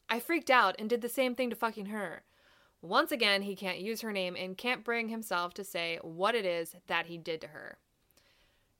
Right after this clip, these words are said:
Chris then tells his dad that he didn't call the police. No shit, we know. So then his dad's like, "Did you just haul off their bodies or something?" And Chris is all, "I didn't know what else to do."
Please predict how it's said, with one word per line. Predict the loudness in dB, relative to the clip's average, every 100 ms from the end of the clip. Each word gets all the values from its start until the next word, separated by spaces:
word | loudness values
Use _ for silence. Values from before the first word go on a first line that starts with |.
| -4
Chris | 4 4 6
then | 4 6
tells | 4 2
his | 2
dad | 4 6 6 2 0
that | 2 2
he | -2
didn't | 0 0 0
call | -2 -2
the | -4
police. | -8 -8 -14 -20 _ _ _ _ -12
No | -2 0 0 -2
shit, | -4 -2 0 0 -6 _
we | -2 0 0
know. | -4 -10 -14 _ _ _ _ _ _ _ -2
So | 4
then | 6 6
his | 6
dad's | 6 6 6
like, | 4 4 -4 _ _ _ _
"Did | -2 0
you |
just | 0 -2
haul | -2 2
off | 2 2
their | 0
bodies | 0 0 0 0
or | -2
something?" | -2 0 0 0 -2
And | 0 0 0
Chris | -4 -4
is | 2
all, | 4 4 2 -2
"I | 2
didn't | 2 4
know | 4 4
what | 6
else | 4 2 0
to | 0
do." | 2 2 2 0